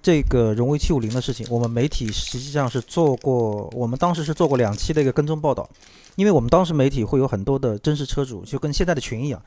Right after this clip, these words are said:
但那个时候是电话联系，向我们杂志社投诉，说是买了荣威七五零，基本上反馈的问题全部是在发动机。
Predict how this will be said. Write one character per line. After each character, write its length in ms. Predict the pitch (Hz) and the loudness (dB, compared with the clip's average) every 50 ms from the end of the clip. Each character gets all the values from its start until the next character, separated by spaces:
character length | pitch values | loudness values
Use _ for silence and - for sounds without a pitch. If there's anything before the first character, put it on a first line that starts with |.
| - - - | -20 -10 -4
但 100 | 160 165 | -2 0
那 60 | 185 | 0
个 40 | 160 | 0
时 60 | 139 | 0
候 80 | 143 123 | -2 -2
是 100 | - 127 | -2 0
电 160 | - 160 143 | 0 0 0
话 120 | 185 180 | 0 -2
联 160 | 147 101 190 | -2 -2 -6
系， 160 | - - 190 165 - _ _ - - - - - - - | -8 -10 -14 -18 -20 _ _ -20 -20 -20 -20 -20 -16 -4
向 220 | - 185 160 139 | 0 2 2 2
我 40 | 117 | 2
们 120 | 110 110 | 0 -2
杂 120 | - - 123 | -2 -2 -2
志 120 | - 139 | -2 -4
社 120 | - 143 | -4 -6
投 220 | 123 - - 107 107 | -6 -6 -8 -10 -10
诉， 180 | - 139 117 - - - - - | -8 -10 -10 -10 -14 -20 -20 -10
说 140 | - - 131 | -6 -4 -2
是 80 | 117 139 | -2 0
买 160 | 123 113 110 | 0 0 0
了 80 | 113 | 0
荣 140 | 117 120 120 | 0 0 -2
威 40 | 123 | -2
七 160 | 123 - - | -2 -2 -2
五 140 | 127 113 110 | -2 -2 -2
零， 160 | 104 104 104 - _ _ _ _ _ _ - - - _ - - - | -4 -4 -6 -8 _ _ _ _ _ _ -20 -20 -18 _ -14 -12 -8
基 180 | - - 214 208 | -4 -2 0 2
本 100 | 170 151 | 2 2
上 140 | 127 135 - | 2 2 0
反 160 | - 104 101 | 0 0 0
馈 100 | - 139 | 2 0
的 60 | 123 | 0
问 140 | 117 113 101 | 0 -2 -4
题 100 | 113 107 | -6 -8
全 180 | - - 113 | -8 -6 -4
部 80 | 120 160 | -4 -4
是 80 | - 151 | -4 -4
在 80 | 117 | -6
发 140 | 92 - 90 | -6 -8 -10
动 140 | 82 80 82 | -14 -16 -16
机。 120 | - - | -18 -20